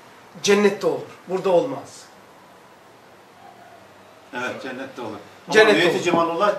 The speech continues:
Speaker 1: Burada olur, burada da olur.
Speaker 2: Burada olur. Dolayısıyla Kabu Kaysen'de olur.
Speaker 1: Kavsi, Kabu. Ve avam cennette de rüyetullah olmayacak, müşahadetullah olacak.
Speaker 2: Evet, öyle diyor çünkü orada.
Speaker 1: Çünkü a-, esmanın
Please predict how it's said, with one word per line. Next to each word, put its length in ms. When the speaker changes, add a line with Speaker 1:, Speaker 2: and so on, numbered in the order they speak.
Speaker 1:
Burada 260
olur, 160
burada 300
da 40
olur. 160
Speaker 2:
Burada 140
olur. 100
Dolayısıyla 380
Kabu 240
Kaysen'de 420
olur. 80
Speaker 1:
Kavsi, 340
Kabu. 280
Ve 420
avam 420
cennette 480
de 80
rüyetullah 540
olmayacak, 480
müşahadetullah 720
olacak. 300
Speaker 2:
Evet, 100
öyle 220
diyor 200
çünkü 240
orada. 120
Speaker 1:
Çünkü 420
a-, 200
esmanın 880